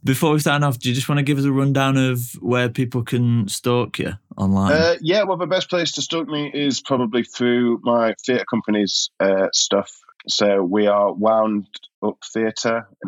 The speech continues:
Speaker 2: We are at w w w dot wound up theatre dot com, at Wound Up Theatre on Instagram and on Twitter, and at Wound Up Theatre Company on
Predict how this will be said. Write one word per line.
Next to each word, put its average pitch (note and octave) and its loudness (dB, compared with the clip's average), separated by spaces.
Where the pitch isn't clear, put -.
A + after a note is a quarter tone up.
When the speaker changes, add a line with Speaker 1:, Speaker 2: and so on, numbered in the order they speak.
Speaker 2:
We G2+ 0
are F#2+ 2
at - -4
w F#2+ 0
w F#2+ 0
w F#2+ 0
dot - 0
wound G2+ 2
up - -6
theatre A2 2
dot - 0
com, A2+ -2
at G2+ 0
Wound G#2+ 0
Up G2 -6
Theatre G#2+ -2
on F#2+ -2
Instagram G2+ 0
and F#2+ -2
on F#2 -2
Twitter, B2 0
and G2 0
at G2 0
Wound F#2 0
Up - -6
Theatre F2 -2
Company F2 -4
on D#2+ -2